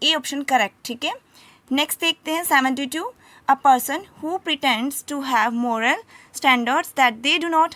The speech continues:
have। तो यहाँ पर जो है, option number C is the correct, hypocrite is the right answer। नेक्स्ट देखते हैं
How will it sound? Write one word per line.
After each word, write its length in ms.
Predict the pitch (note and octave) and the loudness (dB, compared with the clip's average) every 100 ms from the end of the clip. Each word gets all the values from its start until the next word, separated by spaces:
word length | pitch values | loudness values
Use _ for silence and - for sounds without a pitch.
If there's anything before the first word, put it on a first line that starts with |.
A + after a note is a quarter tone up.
| - | -2
have। 300 | A#3 G#3 D4 _ _ _ - | 2 2 0 _ _ _ -8
तो 80 | B3+ | 0
यहाँ 300 | B3+ C4+ D#4 | 2 2 0
पर 120 | E4+ | -2
जो 140 | C#4+ D#4+ | -2 -4
है, 100 | E4 A#4+ _ _ _ - - _ _ _ _ - | -6 -8 _ _ _ -20 -20 _ _ _ _ 0
option 340 | C4+ - D#4+ | 0 0 -2
number 240 | E4 E4 F4+ | 0 2 0
C 300 | - - E4+ E4 | 0 0 2 2
is 100 | A#3+ | 0
the 100 | E4+ | 0
correct, 360 | E4+ C4+ G#3 A3+ - | 0 -2 -2 -12 -10
hypocrite 520 | C#4 D4 D#4 D#4 D4+ | -4 -2 0 -2 -4
is 160 | D4 B3+ | -4 0
the 100 | F4 A#4+ - - B3+ | 0 -2 -16 -2 2
right 240 | B3+ A#3 | 2 0
answer। 240 | F#3+ - F#3+ - _ _ - | -8 -8 -12 -14 _ _ -2
नेक्स्ट 280 | C4+ D#4 - | 0 0 0
देखते 300 | F4 E4 E4 | -2 0 -2
हैं 160 | F4 | -4